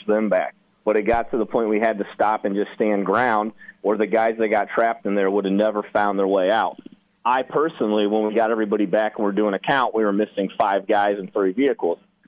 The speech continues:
There was a state highway patrol plane above circling, kinda like getting our attention. So we started following them. They led us over an aerial path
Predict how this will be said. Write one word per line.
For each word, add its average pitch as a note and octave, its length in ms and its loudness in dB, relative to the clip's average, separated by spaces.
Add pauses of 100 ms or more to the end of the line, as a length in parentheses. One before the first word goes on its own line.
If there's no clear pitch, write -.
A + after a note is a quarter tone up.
(100)
There G#2+ 120 2
was G#2 200 0
a - 60 -16
state A#2+ 240 0
highway A2+ 340 0
patrol A2 440 -2
plane A2+ 300 0
above G#2 400 0 (140)
circling, G2+ 580 0
kinda G#2 220 2
like F#2+ 160 0
getting G#2 200 0
our G#2+ 140 2
attention. G#2+ 640 -2 (380)
So A2 80 2
we G#2+ 180 0
started G#2 380 0
following A#2+ 520 0
them. F#2+ 220 0
They G2 140 2
led G#2 240 0
us G#2+ 140 -4
over G#2 240 0
an G2 80 0
aerial G2+ 320 2
path A#2 340 0